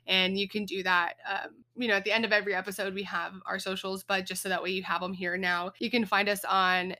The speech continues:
Instagram, TikTok, Twitter, and Facebook at W T F T Podcast. You can also find us on Gmail at W T F T pod at gmail dot com.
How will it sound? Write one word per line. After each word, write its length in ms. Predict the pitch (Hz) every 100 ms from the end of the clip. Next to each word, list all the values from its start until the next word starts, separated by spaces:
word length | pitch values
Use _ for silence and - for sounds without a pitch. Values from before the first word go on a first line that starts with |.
| -
Instagram, 800 | 262 247 240 226 220 214 214 214 -
TikTok, 560 | 226 208 202 196 196
Twitter, 500 | - 208 202 202 202 -
and 180 | 190 190
Facebook 440 | 180 185 214 233 -
at 280 | 190 185 - _
W 360 | 190 196 190 196
T 240 | 190 208 190
F 140 | 190
T 320 | - 180 185 -
Podcast. 680 | 170 175 247 254 302 - - _
You 120 | 202
can 120 | 220
also 440 | 180 190 190 208 196
find 300 | 196 196 196
us 340 | 190 190 - - _
on 180 | 220 214
Gmail 440 | 190 202 196 202 196
at 220 | 202 - _ _ 196
W 360 | 208 202 202
T 220 | 190 214
F 100 | 190
T 200 | 185 196
pod 480 | 180 - 185 175 - -
at 140 | 190
gmail 300 | 190 190 185
dot 160 | 180 -
com. 400 | - 165 214